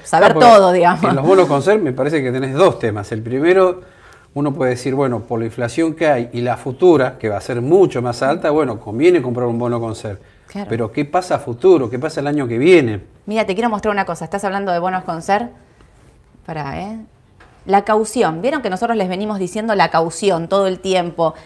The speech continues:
Speaker 1: que es el instrumento en pesos
Speaker 2: Sí.
Speaker 1: seguros, que tiene que ver con eso que está diciendo Edu, el riesgo, ¿no? A ver,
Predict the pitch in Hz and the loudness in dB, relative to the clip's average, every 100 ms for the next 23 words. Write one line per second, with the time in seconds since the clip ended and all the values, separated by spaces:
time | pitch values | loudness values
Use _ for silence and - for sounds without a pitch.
0 | _ 202 202 185 170 180 190 202 196 185 | _ -4 -2 -4 -4 -4 -4 -4 -4 -4
1 | 202 202 196 185 175 170 156 156 202 262 | -4 -4 -2 -2 0 -2 -4 -6 -6 -4
2 | 269 233 226 247 240 214 233 214 196 226 | -4 -2 -2 -2 -4 -6 -4 -8 -2 -2
3 | 208 - 208 196 202 180 160 - - - | -2 -6 -4 0 0 0 -2 -6 -18 -20
4 | - 190 196 196 233 202 160 151 196 277 | 0 2 4 4 4 4 2 0 0 0
5 | - 185 170 | 4 6 6